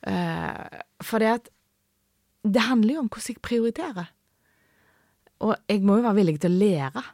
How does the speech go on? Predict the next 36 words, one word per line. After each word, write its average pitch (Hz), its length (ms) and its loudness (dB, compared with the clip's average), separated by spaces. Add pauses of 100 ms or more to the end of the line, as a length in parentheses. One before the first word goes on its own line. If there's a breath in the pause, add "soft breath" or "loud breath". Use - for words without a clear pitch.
(140)
av 165 140 -2
dette. 226 260 -10 (960 soft breath)
Ehm, 147 480 -4 (280 soft breath)
så 277 200 2
i - 20 4
stedet 277 480 2
for 202 160 2
å 202 80 -2
tenke 226 460 -2
at 196 320 0
jeg 175 160 -4
har 175 80 -2
lyst 170 180 -8
til 156 140 -6
det, 170 80 -2
jeg 170 160 -4
har 156 80 -6
lyst 151 160 -10
til 147 100 -8
det, 156 320 -4
eller 143 240 -6
alt 151 200 -6
det 160 100 -4
har 165 160 -2
jeg 143 80 -4
ingen 147 160 -2
intensjon 147 500 -4
om 143 140 -2
å - 20 -2
gjøre, 143 320 -4 (880 soft breath)
så - 160 0
må 269 140 6
jeg 254 100 2
heller 247 160 2
tenke, 214 300 0 (160)
ja, 269 160 -6